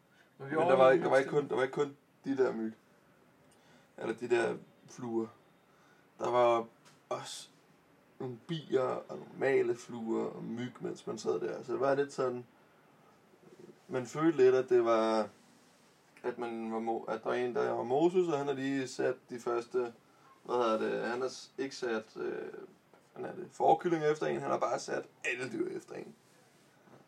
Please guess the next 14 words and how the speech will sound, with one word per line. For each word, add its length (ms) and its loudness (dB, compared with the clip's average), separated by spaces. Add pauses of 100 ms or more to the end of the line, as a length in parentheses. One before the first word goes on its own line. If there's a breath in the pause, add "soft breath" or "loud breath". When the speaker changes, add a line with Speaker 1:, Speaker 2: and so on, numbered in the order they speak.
(520)
Speaker 2:
Og 240 -2
hvad 120 -4
hedder 180 -4
det, 300 -10 (500)
en 80 -14
plage, 480 -4 (160)
hedder 160 -6
det. 120 -14 (720 soft breath)
Men 160 -6
ja, 240 -2 (1400)
så, 360 -4 (1160)
det 80 -18
var 80 -10
egentlig, 300 -14